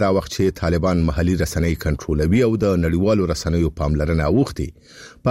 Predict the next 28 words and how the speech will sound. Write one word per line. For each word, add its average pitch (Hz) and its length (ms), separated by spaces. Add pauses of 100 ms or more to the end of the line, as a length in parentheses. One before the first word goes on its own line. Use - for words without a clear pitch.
افغانستان 135 460
کې 127 220
د 110 240
تاوتریخوالي 104 720
د 87 240
ډېرو 113 280
مواردو 82 440
په 107 100
اړه 101 260
ریپورت 76 300 (120)
نه 113 220
ورکول 71 360 (100)
کیږي. - 240 (600)
که 151 100
څه 165 160
هم 156 160
طالبانو 131 440
د 104 100
بشري 110 300
حقونو 101 260
څخه - 240
د 87 140
سرغړاوي 78 520
ادعاوې 82 340 (100)
بیا 85 120 (100)
بیا 73 180
رد 73 200
کړي، 104 200